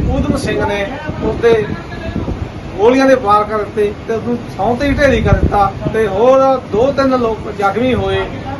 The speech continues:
ਤੇ ਜੇ ਸਕਦਾ ਤਾਂ ਉੱਥੋਂ ਊਧਮ ਸਿੰਘ ਬੜੀ ਆਸਾਨੀ ਨਾਲ ਜਾ ਸਕਦਾ ਸੀ, ਭੱਜ ਸਕਦਾ ਸੀ, ਪਰ ਉਹ ਕਿਹਾ, "ਇਹ ਮੈਂ ਕੰਮ ਕਰਨਾ ਨਹੀਂ,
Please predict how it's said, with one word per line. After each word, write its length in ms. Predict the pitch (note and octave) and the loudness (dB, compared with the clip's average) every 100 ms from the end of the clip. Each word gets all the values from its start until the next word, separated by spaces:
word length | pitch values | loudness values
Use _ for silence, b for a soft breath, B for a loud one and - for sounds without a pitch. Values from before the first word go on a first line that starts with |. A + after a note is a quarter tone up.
| - | -2
ਤੇ 140 | G#3 G#3 - - - | -2 -2 -6 -4 0
ਜੇ 120 | D4 | 0
ਸਕਦਾ 420 | C#4 C4+ A#3+ B3+ | 2 2 4 2
ਤਾਂ 140 | B3 B3 | 2 -2
ਉੱਥੋਂ 280 | B3 A#3 A#3+ | -2 -2 -2
ਊਧਮ 400 | A#3 B3 C#4+ C#4 | -2 -2 0 0
ਸਿੰਘ 340 | A#3 B3+ A#3 | 0 0 0
ਬੜੀ 300 | - G#3+ C4 | -2 -4 -4
ਆਸਾਨੀ 440 | B3 - G#3+ C4+ | -4 -2 0 2
ਨਾਲ 200 | C4+ B3+ | 2 2
ਜਾ 240 | G3+ G3 F#3+ | 2 2 2
ਸਕਦਾ 320 | G3 F#3+ F#3+ | 0 -2 -2
ਸੀ, 180 | F#3+ G3 - - - | -2 -6 -8 -8 -2
ਭੱਜ 180 | A3+ G#3 | -2 0
ਸਕਦਾ 400 | A#3+ A3 G3+ G3+ | 0 0 0 -2
ਸੀ, 160 | G3+ - - - | -4 -6 -8 -6
ਪਰ 100 | G3+ | -4
ਉਹ 260 | A3+ G#3+ A3+ | -2 0 0
ਕਿਹਾ, 260 | G#3 F#3 G3+ | 0 0 0
"ਇਹ 280 | G3+ A3+ | 0 0
ਮੈਂ 180 | A3 G#3+ | 0 -4
ਕੰਮ 240 | G3+ G3 G3 | -4 -4 -2
ਕਰਨਾ 320 | F#3+ G3 G#3+ | -4 -2 -2
ਨਹੀਂ, 160 | G#3+ | -2